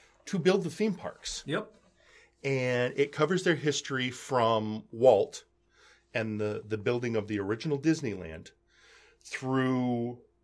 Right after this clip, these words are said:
Speaker 1: creation of Galaxy's Edge and projects they're working on now that they haven't even put the rides in yet at the parks.
Speaker 2: Wow.
Speaker 1: So, six episodes,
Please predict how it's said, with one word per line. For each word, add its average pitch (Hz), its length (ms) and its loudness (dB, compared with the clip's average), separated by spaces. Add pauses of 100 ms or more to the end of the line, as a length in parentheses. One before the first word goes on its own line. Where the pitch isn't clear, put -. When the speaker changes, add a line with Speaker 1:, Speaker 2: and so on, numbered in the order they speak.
(360)
Speaker 1:
creation 135 560 2
of 110 120 -4
Galaxy's 120 640 -2
Edge 101 520 -4 (720)
and 113 460 0
projects 131 420 4
they're 135 140 4
working 120 440 -2
on 107 300 -2
now 110 500 -2
that 110 140 0
they 113 80 2
haven't 113 220 0
even 107 140 -2
put 113 160 -4
the 107 60 -2
rides 101 300 0
in 98 140 -6
yet 90 100 -8
at 90 80 -12
the - 60 -20
parks. - 380 -10 (200)
Speaker 2:
Wow. 147 380 -6 (1000)
Speaker 1:
So, 101 480 -2 (440)
six 190 260 0
episodes, 131 720 2